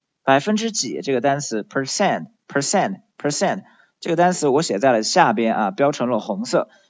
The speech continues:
percent。注意呢，eighty-five percent of the，percent of the，percent of the，这个地方注意一下，percent最后一个字母T和of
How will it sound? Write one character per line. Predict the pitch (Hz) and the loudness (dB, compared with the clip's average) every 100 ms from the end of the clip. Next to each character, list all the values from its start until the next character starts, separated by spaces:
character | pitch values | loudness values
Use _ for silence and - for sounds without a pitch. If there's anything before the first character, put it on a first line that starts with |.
| _ | _
percent。 | 147 143 190 123 - _ _ - | -2 0 2 0 -2 _ _ -2
注 | 214 | 6
意 | 202 | 6
呢 | 175 170 - - | 8 6 4 4
，eighty-five | 208 220 208 196 | 6 6 8 6
percent | 190 180 - 175 170 | 6 2 2 4 8
of | 160 147 | 8 8
the | 151 - - _ - _ | 4 2 -2 _ -20 _
，percent | 151 160 - 175 175 170 | -2 0 2 4 6 6
of | 160 | 4
the，percent | 139 - _ - - 147 - 175 170 | 2 -4 _ -8 -4 -2 2 4 6
of | 160 | 6
the， | 151 131 - _ _ | 4 -2 -6 _ _
这 | 196 | 2
个 | 175 | 4
地 | 170 | 4
方 | 156 156 139 | 4 4 4
注 | 95 151 | 0 0
意 | |
一 | 131 | 2
下， | 127 101 | 2 2
percent | - 151 220 165 | 0 0 2 2
最 | 165 | 2
后 | 170 | 2
一 | 143 | 2
个 | 147 | 0
字 | 151 | -2
母 | 127 | -4
T | 104 - 156 87 | -4 -4 -4 -2
和 | - 113 117 _ _ | 0 0 0 _ _
of | - 190 180 107 110 | 2 8 8 8 4